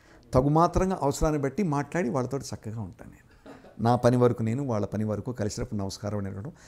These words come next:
అందరూ మంచివాళ్ళే సార్ ప్రపంచంలో. మనం మంచిగా ఉంటే చాలండి, మనం పాజిటివ్గా, మనం మంచిగా ఉండగానే ఎదుటివాడి మంచి గురించి మనకెందుకండి, మనం మంచిగా ఉంటే చాలు.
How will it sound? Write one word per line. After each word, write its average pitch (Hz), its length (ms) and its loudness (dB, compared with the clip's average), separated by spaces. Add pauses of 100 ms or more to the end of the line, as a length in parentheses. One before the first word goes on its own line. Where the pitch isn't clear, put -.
(180)
అందరూ 110 540 -2
మంచివాళ్ళే 107 520 -2
సార్ 95 340 -12
ప్రపంచంలో. 104 680 -8 (400)
మనం 143 340 2
మంచిగా 131 380 -2
ఉంటే 147 260 -4 (100)
చాలండి, 120 600 -2 (280)
మనం 135 300 -2
పాజిటివ్గా, 143 500 0
మనం 139 360 0
మంచిగా 185 340 2
ఉండగానే 196 280 2
ఎదుటివాడి 175 400 0
మంచి 180 260 -4
గురించి 190 260 -4
మనకెందుకండి, 160 720 -4 (560)
మనం 127 320 2
మంచిగా 143 320 -2
ఉంటే 156 200 -6 (100)
చాలు. 135 140 -8